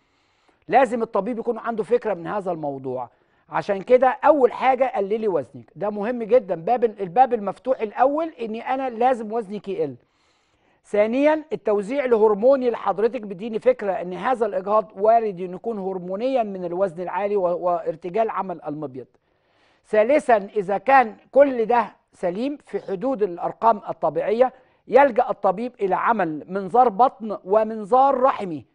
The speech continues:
منظار رحمي لو، لأن في بعض الأحيان فعلًا بنلاقي حالات كتيرة جدًا فيها حاجز رحمي، فيها زوائد رحمية،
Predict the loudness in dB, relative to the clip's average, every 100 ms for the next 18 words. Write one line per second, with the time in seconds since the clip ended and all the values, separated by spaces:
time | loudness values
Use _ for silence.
0 | _ _ _ -12 -2 2 2 4 2 0
1 | -6 -6 -8 -4 -2 -2 -4 -4 -4 -8
2 | -2 0 0 -4 -6 -8 -2 0 0 0
3 | 0 0 -4 -10 -12 -10 -6 -4 -4 -6
4 | -6 0 0 0 -6 -6 -4 2 2 2
5 | -2 -2 _ _ 0 0 0 -2 -2 0
6 | -2 -2 -2 -4 -10 -12 _ _ 2 4
7 | 4 2 2 2 2 -4 -6 -6 -4 -2
8 | -2